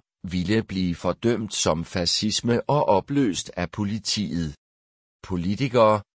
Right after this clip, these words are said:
der deltog, ville blive vanæret og udelukket fra embede.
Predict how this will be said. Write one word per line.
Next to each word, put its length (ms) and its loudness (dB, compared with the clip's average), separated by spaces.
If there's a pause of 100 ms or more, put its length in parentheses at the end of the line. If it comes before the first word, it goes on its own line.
der 100 0
deltog, 680 -2 (300)
ville 240 0
blive 320 -2
vanæret 600 2
og 220 0
udelukket 760 2
fra 320 0
embede. 640 0